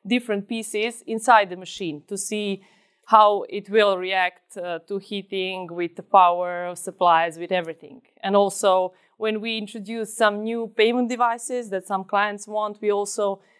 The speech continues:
need to do some testing to see how it behaves. So it's not only software related. And regarding that, we have hardware dependency when we do our tests, because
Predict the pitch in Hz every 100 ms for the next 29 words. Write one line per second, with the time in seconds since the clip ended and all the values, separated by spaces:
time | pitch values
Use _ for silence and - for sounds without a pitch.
0 | _ 208 208 208 190 196 208 196 202 190
1 | - 190 190 175 - 208 190 185 175 175
2 | - 180 196 156 - - - _ _ _
3 | _ _ _ _ _ - - _ - 214
4 | 196 202 214 208 214 214 208 214 214 214
5 | _ _ _ - - 196 - 185 180 -
6 | 190 190 180 175 - - _ _ _ _
7 | - 196 190 190 - _ _ _ _ _
8 | - 214 226 220 220 214 240 254 220 247
9 | 226 254 247 220 _ 240 240 214 190 202
10 | 214 190 175 - 185 196 196 196 220 175
11 | 165 165 156 - - - - _ _ _
12 | _ 196 214 226 214 -